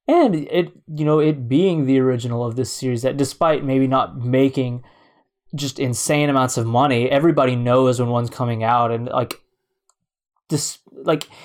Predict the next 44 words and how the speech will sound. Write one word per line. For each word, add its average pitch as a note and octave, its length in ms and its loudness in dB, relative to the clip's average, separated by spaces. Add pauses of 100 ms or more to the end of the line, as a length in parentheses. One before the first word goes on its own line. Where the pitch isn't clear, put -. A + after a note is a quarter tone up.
(220)
it's F3+ 160 0
surprisingly A3 720 2
popular C#3 560 0
for C3+ 200 2
a B2+ 40 0
movie B2+ 280 0
that B2 340 -4
doesn't C3+ 360 0
make B2+ 440 -4 (260)
just C3 180 -10
an B2+ 140 -2
enormous B2 600 -2
amount B2+ 240 -2
of B2 80 -6
movie, C3 400 -4 (300)
and, C#3+ 140 0
uh, C#3+ 40 2
it, D3+ 200 0
you C3+ 60 -4
know, C3+ 60 -2
it C3+ 80 -4
can B2+ 120 -8
be C3 100 0
traced B2+ 400 -2
back B2+ 240 0
here, B2 560 -4
and, B2+ 360 -6 (140)
and C#3+ 160 -4
yeah, D3 220 2
I, B2 480 0
I B2+ 40 -2
know C3+ 120 0
several C3 380 -2
people C3 340 -2
who A#2+ 160 -2
still C3 260 -4
consider B2+ 400 -8
it B2+ 80 -10
their B2+ 140 -4
favorite, B2+ 680 -6
um, B2+ 400 -4 (440)
just C3+ 160 -12
because C3+ 260 0
it, C#3+ 160 -4